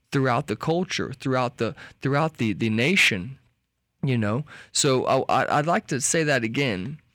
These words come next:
They had more faith in the plan of the enemy, in the ability of the enemy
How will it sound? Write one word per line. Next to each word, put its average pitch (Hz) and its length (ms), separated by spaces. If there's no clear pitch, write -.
They 151 200
had 165 180
more 170 240
faith - 760
in 135 140
the 113 80
plan 196 540
of 139 160
the 120 180
enemy, 110 380
in 123 180
the 127 140
ability 160 540
of 135 120
the 123 200
enemy 117 500